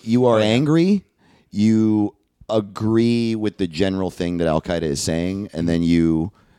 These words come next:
Speaker 1: you
Speaker 2: It's a lot like Scientology in a lot of ways, where
Speaker 1: Right,
Speaker 2: it's like
Speaker 1: exactly.
Speaker 2: the,
Speaker 1: You are
Speaker 2: the initial things start to morph into, like, "Oh shit, I'm in so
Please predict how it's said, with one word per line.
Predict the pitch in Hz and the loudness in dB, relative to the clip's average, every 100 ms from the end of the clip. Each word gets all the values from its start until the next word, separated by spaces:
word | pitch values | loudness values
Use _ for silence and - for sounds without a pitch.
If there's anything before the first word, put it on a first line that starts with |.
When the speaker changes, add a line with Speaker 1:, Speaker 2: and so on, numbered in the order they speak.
| _ _ _ - | _ _ _ -14
Speaker 1:
you | 85 | -4
Speaker 2:
It's | 95 | -2
a | 90 | 0
lot | - | -2
like | 87 - | -4 -6
Scientology | 135 107 - 90 87 95 92 | -6 -6 -8 -8 -8 -8 -8
in | 92 | -6
a | |
lot | 95 95 | -4 -2
of | |
ways, | 95 120 | 0 2
where | 156 | 2
Speaker 1:
Right, | 110 | 0
Speaker 2:
it's | - | -2
like | 127 | -4
Speaker 1:
exactly. | 131 95 98 | -4 0 2
Speaker 2:
the, | 113 | 2
Speaker 1:
You | 143 | 2
are | 135 | 0
Speaker 2:
the | 110 _ - | -2 _ -6
initial | 131 139 143 165 | -2 0 -2 -2
things | 127 - 123 113 - | -4 -2 -2 -2 -4
start | - 110 - | -2 -2 -2
to | |
morph | 101 101 107 110 101 90 - - | -4 -2 0 2 0 -4 -10 -8
into, | 110 101 101 | -6 -4 -4
like, | 98 - | -4 -2
"Oh | 113 101 | 0 0
shit, | - 120 | 2 0
I'm | 101 104 | 2 0
in | 92 | 0
so | 101 | -2